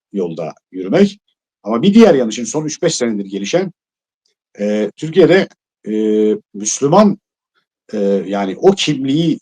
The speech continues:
de savunan, o çizgiyi de savunan insanlar dahi şeytan kazanacak diye ellerinde dosyalarla dolaşıyorlar ya. Yani ben pandeminin başladığı ilk aylarda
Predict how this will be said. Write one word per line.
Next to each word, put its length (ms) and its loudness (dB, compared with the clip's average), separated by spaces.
de 100 -2
savunan, 400 -2
o 120 2
çizgiyi 500 -2
de 80 4
savunan 480 -2
insanlar 560 0
dahi 340 2
şeytan 420 2
kazanacak 540 2
diye 160 2
ellerinde 440 -2
dosyalarla 480 0
dolaşıyorlar 420 -2
ya. 140 -14
Yani 360 0
ben 240 4
pandeminin 520 6
başladığı 300 4
ilk 160 -2
aylarda 600 2